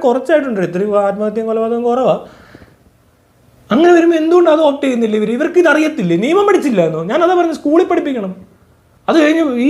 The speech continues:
ഇത്രയൊക്കെ പഠിച്ച്, ഓ, എല്ലാവരും ഡിഗ്രി ആയി, മറ്റേതായി, മറിച്ചായി, പി ജി കഴിഞ്ഞു, പി എച്ച് ഡി എടുത്തു എന്നാണ് പറഞ്ഞാൽ ഇവന് നിയമം അറിയത്തില്ല, എന്തോ ചെയ്യണമെന്ന് അറിയത്തില്ല, മര്യാദയ്ക്ക് ഒരു ഫോം ഫില്ല് ചെയ്യാൻ അറിയത്തില്ല. എവിടെയും ചെന്ന് നിന്ന് പൊട്ടനെ പോലെ വായും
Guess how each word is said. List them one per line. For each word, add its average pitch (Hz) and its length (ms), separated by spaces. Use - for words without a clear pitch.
ഇത്രയൊക്കെ 311 380
പഠിച്ച്, 277 220
ഓ, - 20
എല്ലാവരും 233 320
ഡിഗ്രി 262 300
ആയി, 285 180
മറ്റേതായി, 247 400
മറിച്ചായി, 233 420
പി 180 180
ജി 254 140
കഴിഞ്ഞു, 226 280
പി 190 140
എച്ച് 208 120
ഡി 254 80
എടുത്തു 208 160
എന്നാണ് 220 260
പറഞ്ഞാൽ 202 260
ഇവന് 233 240
നിയമം 208 320
അറിയത്തില്ല, 208 440
എന്തോ 180 160
ചെയ്യണമെന്ന് 214 300
അറിയത്തില്ല, 190 340
മര്യാദയ്ക്ക് 214 380
ഒരു 180 100
ഫോം 190 220
ഫില്ല് 202 140
ചെയ്യാൻ 185 180
അറിയത്തില്ല. 175 360
എവിടെയും 226 280
ചെന്ന് 208 160
നിന്ന് 190 200
പൊട്ടനെ 202 280
പോലെ 185 160
വായും 208 240